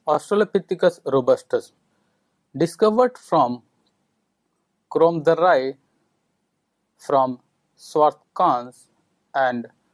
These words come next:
Drimolen Cave. All these sites are in South Africa. Australopithecus robustus had a body similar to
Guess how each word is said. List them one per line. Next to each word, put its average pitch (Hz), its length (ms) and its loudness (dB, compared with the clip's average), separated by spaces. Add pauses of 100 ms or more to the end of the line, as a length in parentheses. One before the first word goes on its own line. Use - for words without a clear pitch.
(240)
Drimolen 147 720 0 (200)
Cave. 120 280 0 (680)
All 208 320 2
these 190 180 -6
sites 147 520 -2
are 139 300 2
in 135 180 -8 (100)
South - 420 -4 (100)
Africa. 131 480 -6 (800)
Australopithecus 214 880 -2
robustus 151 760 -2 (220)
had 135 280 -2
a 127 100 -4
body 143 560 -4 (400)
similar 220 540 0
to 170 220 -2